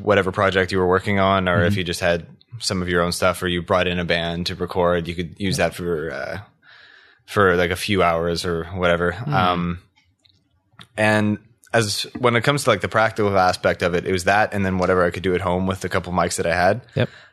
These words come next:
Speaker 1: Um, so usually what I'd end up doing is, um, especially as the program went on and, you know, a few people would drop out,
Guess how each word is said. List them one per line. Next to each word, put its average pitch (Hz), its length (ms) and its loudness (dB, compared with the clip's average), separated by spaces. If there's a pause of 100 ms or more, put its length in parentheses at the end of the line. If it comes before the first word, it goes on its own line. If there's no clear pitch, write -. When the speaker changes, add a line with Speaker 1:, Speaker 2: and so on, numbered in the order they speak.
Speaker 1:
Um, 92 520 0 (500)
so 107 440 4 (540)
usually 120 260 0
what 110 160 4
I'd 107 120 4
end 107 160 2
up 92 120 2
doing 101 380 4
is, 90 340 -2
um, 80 600 0 (720)
especially 117 320 4
as 101 80 2
the 101 80 0
program 98 340 2
went 98 140 2
on 92 200 4
and, 90 300 -2
you 98 60 -4
know, 80 80 -4
a 80 40 -8
few 95 160 -4
people 85 220 -4
would 85 120 0
drop 82 260 2
out, 85 240 2